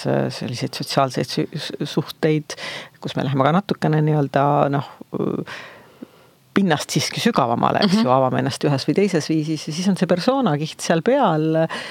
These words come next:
Speaker 1: eh, mida me tahame maailmale presenteerida, mil viisil, ja siis kõige peal on veel see maskikiht,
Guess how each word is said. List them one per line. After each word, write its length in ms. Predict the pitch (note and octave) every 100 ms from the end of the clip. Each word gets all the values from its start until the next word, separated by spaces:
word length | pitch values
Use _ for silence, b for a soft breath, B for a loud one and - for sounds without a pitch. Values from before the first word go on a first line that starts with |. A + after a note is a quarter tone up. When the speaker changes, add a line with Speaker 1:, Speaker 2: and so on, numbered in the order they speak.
| B B
Speaker 1:
eh, 140 | D#3+ D3
mida 240 | D3+ D3+ B2+
me 60 | B2+
tahame 300 | B2+ F3 G#3
maailmale 400 | A3 G#3+ G3+ G3+
presenteerida, 640 | G3 G3 G3+ - G3 F3+ F3+
mil 200 | F3 F3+
viisil, 380 | F#3+ F#3 F3+ E3+
ja 40 |
siis 140 | E3 E3
kõige 220 | G3+ F3
peal 140 | F3 E3+
on 40 | F3+
veel 140 | F3+
see 80 | G3+
maskikiht, 640 | B3+ - - A#2+ - -